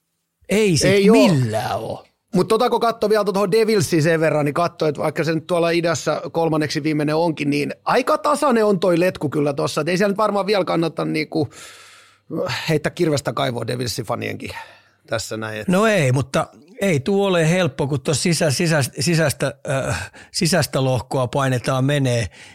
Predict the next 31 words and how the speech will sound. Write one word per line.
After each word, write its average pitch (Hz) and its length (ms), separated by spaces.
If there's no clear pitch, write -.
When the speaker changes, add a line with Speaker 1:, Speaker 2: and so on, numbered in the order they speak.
Speaker 1:
Ja 147 60
sitten 147 340
otettava 131 420
huomioon, 135 520
että 123 120
tuolla 139 180
toisella 135 440
puolella, 120 400
missä 123 220
menee 135 280
kans, 143 360
niin 139 100
kuin 135 100
pitäisi 131 300
neljä 131 280
mennä, 120 260
tai 123 200
meneekö 123 280
sieltä 123 300
viisi, 127 240
tai 120 140
meneekö 123 280
tuolta 131 240
kolme, 131 340
niin 123 100
siellä 147 220
on 113 60
tällaista 143 400
kuin 127 160
hei 123 100
Bostoni, 170 640